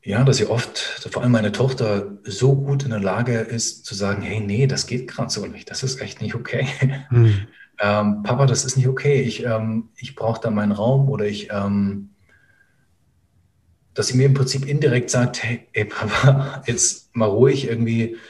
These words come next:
Speaker 1: kümmere dich mal kurz um dich, dann können wir hier wieder weitermachen“, ne? Und die ist,
Speaker 2: Mhm.
Speaker 1: äh,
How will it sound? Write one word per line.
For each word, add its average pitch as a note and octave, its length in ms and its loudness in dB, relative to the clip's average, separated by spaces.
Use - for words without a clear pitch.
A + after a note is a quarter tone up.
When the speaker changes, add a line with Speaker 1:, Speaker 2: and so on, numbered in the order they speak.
Speaker 1:
kümmere B2+ 220 2
dich A#2+ 100 2
mal A2 100 0
kurz - 220 -6
um A2 100 -6
dich, A#2+ 180 2
dann G2+ 140 -2
können G#2 180 -2
wir G#2 80 -2
hier G#2 180 -2
wieder G#2 220 2
weitermachen“, G#2 520 -2
ne? A2 160 -4
Und G#2 160 -4
die - 20 -6
ist, A2 220 6
Speaker 2:
Mhm. G#2+ 80 2
Speaker 1:
äh, G#2 40 -2